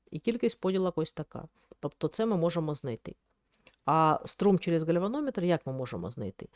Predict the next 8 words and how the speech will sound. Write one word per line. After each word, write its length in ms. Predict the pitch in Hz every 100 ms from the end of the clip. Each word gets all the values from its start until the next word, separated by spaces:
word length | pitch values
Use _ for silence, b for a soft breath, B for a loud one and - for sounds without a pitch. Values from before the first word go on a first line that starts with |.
| B B
Це 180 | - 185
напруга 460 | 156 151 143 131
на 100 | 175
гальванометрі 640 | 208 233 262 277 269 262 247
поділіть 460 | 165 156 180 220
на 80 | 170
його 360 | 143 156 - 123
опір. 300 | - -